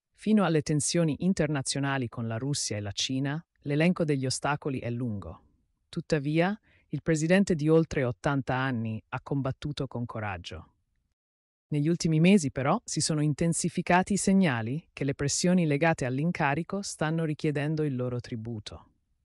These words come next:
In particolare, in vista delle prossime elezioni presidenziali del duemilaventiquattro, molti osservatori si chiedono se Biden si presenterà nuovamente.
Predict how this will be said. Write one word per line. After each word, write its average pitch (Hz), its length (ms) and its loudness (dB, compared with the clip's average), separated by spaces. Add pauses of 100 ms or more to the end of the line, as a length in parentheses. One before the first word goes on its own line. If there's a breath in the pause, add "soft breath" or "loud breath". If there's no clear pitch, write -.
(120)
In 160 140 -2
particolare, 139 880 0
in 143 140 -4
vista 147 280 -4
delle 127 240 -2
prossime 156 460 0
elezioni 131 440 -2
presidenziali 127 800 -2
del 113 160 -4
duemilaventiquattro, 139 1120 -4 (280)
molti 196 260 2
osservatori 165 680 2
si - 160 -6
chiedono 156 580 0
se - 220 -4
Biden 160 520 2
si - 220 -10
presenterà 131 640 -4
nuovamente. 101 720 -8